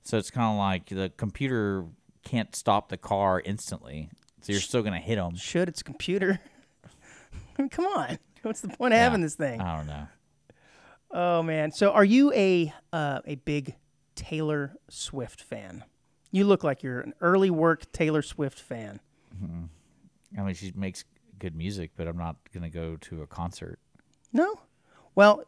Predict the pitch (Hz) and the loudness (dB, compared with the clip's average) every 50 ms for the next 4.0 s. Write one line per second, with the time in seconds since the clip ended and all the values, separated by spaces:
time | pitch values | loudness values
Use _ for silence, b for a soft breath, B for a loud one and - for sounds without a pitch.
0 | _ _ - 185 180 190 208 208 208 185 165 127 175 202 185 147 127 107 - 104 | _ _ -4 -2 2 2 4 4 4 4 6 6 8 8 8 8 6 4 4 2
1 | 95 90 - 95 95 90 92 92 92 87 92 90 95 98 92 80 76 - - 120 | 0 0 0 -2 -2 0 2 0 0 -2 -4 -4 -2 -2 -2 -4 -6 -6 -2 0
2 | 110 95 85 78 - - - - - 165 156 156 160 - - _ - 151 147 147 | 0 0 -2 -4 -10 -14 -14 -8 -4 0 2 2 2 0 -4 _ -2 2 2 4
3 | 139 131 127 123 123 131 139 139 139 135 131 - 143 139 139 131 - - 131 | 4 4 2 2 0 0 0 0 0 -2 -2 0 0 2 2 0 -2 -4 -8